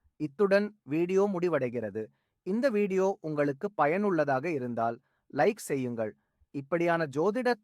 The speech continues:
தகவல்களுக்கு சேனல் ஐ சப்ஸ்கிரைப் செய்யுங்கள்.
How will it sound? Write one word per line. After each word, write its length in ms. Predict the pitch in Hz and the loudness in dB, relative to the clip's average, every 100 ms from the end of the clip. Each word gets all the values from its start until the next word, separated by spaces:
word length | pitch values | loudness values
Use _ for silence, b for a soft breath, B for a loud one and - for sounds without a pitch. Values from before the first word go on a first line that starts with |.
| - | -2
தகவல்களுக்கு 680 | 139 160 175 143 127 - 175 185 _ _ _ | 0 2 2 0 -2 -4 -6 -6 _ _ _
சேனல் 460 | - 165 208 214 190 135 | 0 2 4 2 0 0
ஐ 20 | 139 - _ _ - | -2 -4 _ _ -2
சப்ஸ்கிரைப் 500 | 175 165 - 240 233 - | 0 0 -4 -4 -4 -4
செய்யுங்கள். 400 | 131 120 107 | -4 -4 -8